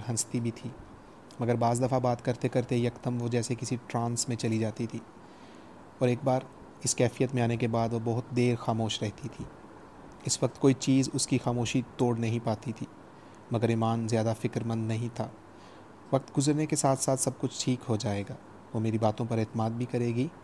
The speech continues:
اور مجھ سے محبت بھی۔" وہ ہمیشہ ایسے موقعوں پر سوچتا تھا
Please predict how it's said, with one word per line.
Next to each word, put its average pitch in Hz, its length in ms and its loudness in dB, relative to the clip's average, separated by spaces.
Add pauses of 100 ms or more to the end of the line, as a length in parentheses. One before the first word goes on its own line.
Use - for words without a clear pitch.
(240)
اور 117 80 -4
مجھ 110 180 -4
سے - 80 -2
محبت 110 400 -4 (120)
بھی۔" - 100 -10 (800)
وہ 113 120 2
ہمیشہ 117 280 2
ایسے 117 200 2
موقعوں 113 320 -2
پر 117 60 -4
سوچتا 113 440 -2
تھا - 140 -8